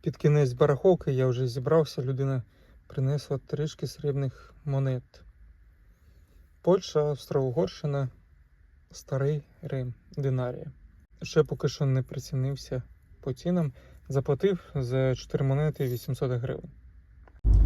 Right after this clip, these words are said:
Повертаюся з барахолки і зараз заїду на адресу, дещо цікаве куплю. На барахолки сьогодні продав лише на три тисячі триста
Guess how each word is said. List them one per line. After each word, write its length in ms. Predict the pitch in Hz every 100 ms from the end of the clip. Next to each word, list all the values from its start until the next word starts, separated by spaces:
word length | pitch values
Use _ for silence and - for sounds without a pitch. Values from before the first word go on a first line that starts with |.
| 98 101
Повертаюся 520 | 147 143 160 165 -
з 60 | 135
барахолки 680 | 151 151 - 226 - 143 147 147
і 80 | 139
зараз 360 | 147 165 165
заїду 580 | 127 127 147 160 147 135
на 400 | 123 131 131 131
адресу, 500 | - 139 147 147 135
дещо 420 | - 135 135 143
цікаве 400 | 139 - - 131 -
куплю. 360 | - 139 226 220 - - - - - - - - - 139
На 120 | 147
барахолки 680 | 190 202 240 226 - 175
сьогодні 640 | 170 - 170 156 196 180 160
продав 540 | 151 147 170 175 -
лише 320 | 135 135 123
на 220 | 131 143
три 260 | 147 147 143
тисячі 440 | - 147 - -
триста 460 | - 160 - -